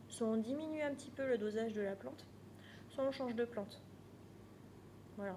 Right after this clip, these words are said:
on va partir sur du romarin, qui va être une plante plus douce, et qui va, euh, vraiment couvrir, euh, plusieurs, euh, émonctoires, euh, aussi,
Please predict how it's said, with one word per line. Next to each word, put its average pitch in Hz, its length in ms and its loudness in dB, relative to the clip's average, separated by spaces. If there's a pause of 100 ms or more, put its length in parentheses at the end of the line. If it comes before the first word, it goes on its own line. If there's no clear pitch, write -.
on 185 60 0
va 185 60 4
partir 214 360 -2
sur 208 200 0
du 208 80 4
romarin, 202 500 6
qui 247 140 -2
va 190 80 4
être 185 160 -2
une 196 80 2
plante 202 240 -2
plus 196 180 -4
douce, 254 420 -2 (680)
et 185 100 -2
qui 190 160 -4
va, 185 80 4
euh, 185 220 6 (600)
vraiment 208 340 4
couvrir, 226 500 4
euh, 202 120 4 (120)
plusieurs, 214 640 2
euh, 190 540 4
émonctoires, 180 560 -2
euh, 190 200 -2
aussi, 185 260 -6